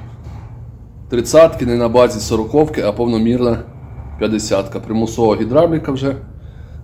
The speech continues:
як основний атрибут. Більшість тракторів, які нові щас випускаються, ще панельку не поставили. Наступний огляд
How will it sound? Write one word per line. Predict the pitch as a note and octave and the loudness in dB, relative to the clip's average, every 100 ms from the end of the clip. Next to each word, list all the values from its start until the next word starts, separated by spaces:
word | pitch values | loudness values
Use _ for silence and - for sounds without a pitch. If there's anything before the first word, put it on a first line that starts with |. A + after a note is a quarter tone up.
| - | -4
як | G#2 - - - - - - - - - - - - - | -4 -4 -10 -12 -12 -12 -12 -12 -14 -14 -14 -14 -8 0
основний | C#3+ D3+ D#3 D3+ | 4 6 8 8
атрибут. | C#3 C#3+ C3+ D#3 D3 - - | 6 2 4 6 6 2 -2
Більшість | B2+ C#3+ - B2+ | 4 4 2 0
тракторів, | C3+ A#2 C#3 C#3 C3+ - - | 0 2 4 6 6 2 -2
які | B2 A#2+ B2+ | 0 4 6
нові | B2 A#2+ | 8 6
щас | B2 A2+ | 4 0
випускаються, | A#2+ A#2 - C3 A#2+ A2+ B2 A#2 - - - - - - - - - - - - - - - - - - - - | -2 -4 0 6 6 6 0 -2 -6 -18 -20 -20 -20 -20 -20 -20 -18 -16 -16 -16 -16 -14 -14 -14 -14 -12 -12 -6
ще | A2+ | -4
панельку | - A#2 A#2+ G#2+ G#2 | 0 4 4 4 2
не | G#2 | 2
поставили. | A2 - C#3+ D#3+ C#3 B2+ - - - - - - | 0 0 4 6 4 0 -8 -14 -16 -16 -14 -4
Наступний | A2 - B2+ A#2+ | -2 0 0 6
огляд | A#2+ A2 G#2 | 6 6 4